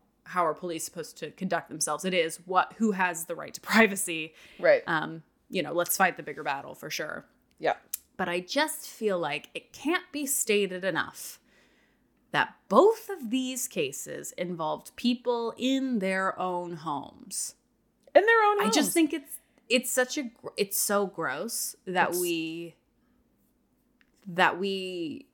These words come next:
Speaker 1: brought it to this point, you
Speaker 2: Yeah.
Speaker 1: know, that, like,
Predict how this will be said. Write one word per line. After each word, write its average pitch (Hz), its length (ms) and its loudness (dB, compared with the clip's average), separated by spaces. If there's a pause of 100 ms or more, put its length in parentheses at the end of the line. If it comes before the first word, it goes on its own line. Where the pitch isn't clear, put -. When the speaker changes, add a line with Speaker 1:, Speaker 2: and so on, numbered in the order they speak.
(1800)
Speaker 1:
brought 170 380 4
it - 120 -8
to 180 100 -12
this - 200 -10
point, - 380 -16 (200)
you 190 120 -2
Speaker 2:
Yeah. 202 100 10
Speaker 1:
know, 160 240 -4 (480)
that, - 200 -6
like, 175 360 2